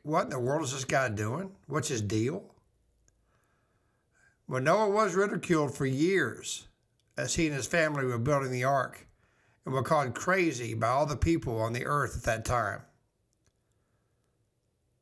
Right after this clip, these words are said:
Why did God pick Noah? Well, Genesis six nine says, "Noah was a righteous man,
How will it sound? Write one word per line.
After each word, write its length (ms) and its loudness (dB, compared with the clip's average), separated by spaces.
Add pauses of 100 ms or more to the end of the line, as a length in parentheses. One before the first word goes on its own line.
(200)
Why 260 0
did 160 -2
God 260 0
pick 200 -4
Noah? 380 -4 (1000)
Well, 80 -2
Genesis 500 2
six 240 0
nine 340 2
says, 440 0 (460)
"Noah 340 4
was 180 -2
a 80 0
righteous 460 2
man, 340 -2